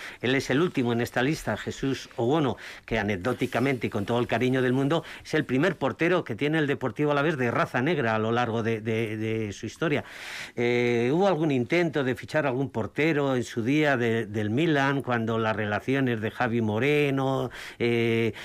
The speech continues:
pero bueno, eh, de, de raza negra es el primer, eh, portero que juega en el Deportivo Alavés. Y curiosamente, el que está rompiendo todos los moldes y todos los récords de partidos jugados y demás es precisamente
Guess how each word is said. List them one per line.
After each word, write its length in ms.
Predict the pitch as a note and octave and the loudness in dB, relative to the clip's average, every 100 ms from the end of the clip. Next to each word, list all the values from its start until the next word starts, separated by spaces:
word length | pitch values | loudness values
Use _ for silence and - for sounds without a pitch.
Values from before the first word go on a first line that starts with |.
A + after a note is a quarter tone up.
| - | -10
pero 200 | - A#2+ | -2 2
bueno, 240 | B2 E3 C3+ | 2 2 2
eh, 180 | A#2 G#2+ | 0 0
de, 200 | A2+ A#2 | 0 -2
de 200 | A2+ G#2+ | -2 0
raza 440 | C3+ - C#3+ C#3+ C#3 | 0 2 2 4 2
negra 360 | D3 D3+ E3+ | 2 2 2
es 140 | D3 - | 0 -2
el 100 | A#2 | -4
primer, 420 | A#2 D3 D3+ D3 | -2 0 0 -2
eh, 200 | B2 B2 | -2 -2
portero 520 | - B2 A#2+ D#3 F3 | -2 -4 0 0 0
que 100 | - | -2
juega 300 | A#2 D3 D#3 | -2 0 2
en 80 | C#3+ | 2
el 160 | A#2 A2 | 0 0
Deportivo 680 | G2+ - - A2+ - D3 | -4 -8 -6 -4 -2 0
Alavés. 280 | B2+ A#2+ A#2+ - - - | 2 0 -2 -10 -16 -14
Y 60 | |
curiosamente, 760 | - G#2+ C3 C3+ D3 C3+ F3+ - - - - | -6 -2 -2 0 0 0 -2 -2 -8 -18 -12
el 160 | A2 G2 | -10 -8
que 80 | |
está 220 | G2+ - A#2 | -6 -4 -2
rompiendo 560 | B2 A2+ C3+ C3 G2+ | 0 0 0 0 -2
todos 320 | - A2+ A#2 | -2 -2 0
los 180 | A#2 A#2 | 0 0
moldes 540 | A2+ C#3 A#2+ G2+ F#2+ A2 | 0 0 0 -2 -4 -8
y 60 | |
todos 280 | - A2+ A2+ | -6 -2 0
los 180 | A#2+ A2 | 0 0
récords 460 | A2+ D3 A#2 A2 | 0 0 0 -2
de 80 | G2 | -4
partidos 560 | F#2 F2 - A#2+ A#2+ A#2 | -4 -6 -2 -2 -2 -4
jugados 600 | B2 G#2+ B2+ B2 C3 - | -4 0 0 0 -2 -4
y 40 | |
demás 260 | B2+ D3+ D#3 - - | -2 0 -2 -8 -14
es 100 | A#2 | -6
precisamente 800 | C3 C3 C3 B2+ C#3 B2 D3 | -4 -2 0 0 0 0 -2